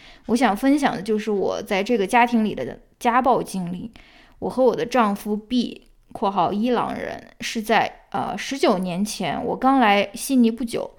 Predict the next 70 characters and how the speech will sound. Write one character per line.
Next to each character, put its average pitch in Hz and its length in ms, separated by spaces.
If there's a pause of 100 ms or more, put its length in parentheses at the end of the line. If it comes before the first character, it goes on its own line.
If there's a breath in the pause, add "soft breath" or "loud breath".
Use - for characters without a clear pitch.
(360 soft breath)
后 214 220
通 277 180
过 247 140
合 202 180
租 233 180
认 233 200
识 - 140
的， - 100
他 208 160
是 208 100
二 226 200
房 180 240
东。 196 260
接 254 180
下 262 160
来 190 160
由 196 160
于 220 120
寂 277 200
寞 247 160
的 190 60
原 175 260
因， 190 160
我 180 80
接 196 220
受 233 160
了 196 100
他， 185 280 (320 loud breath)
然 202 140
后 233 100
就 226 100
一 220 160
直 202 100
在 202 220
一 180 80
起。 - 220
二 214 160
零 202 180
一 226 80
零 214 160
年 190 240
正 220 220
式 202 160
结 180 180
婚， 180 260
直 185 140
到 185 140
现 180 280
在。 180 260 (800 soft breath)
我 220 120
一 247 80
直 247 160
是 285 160
一 254 80
个 226 100
非 254 140
常 240 220
理 214 160
性 226 200
的 208 120
人， - 240
可 - 180
是 226 180
性 226 220
格 190 140
上 202 240
有 180 100
些 214 200
懦 226 260
弱。 - 280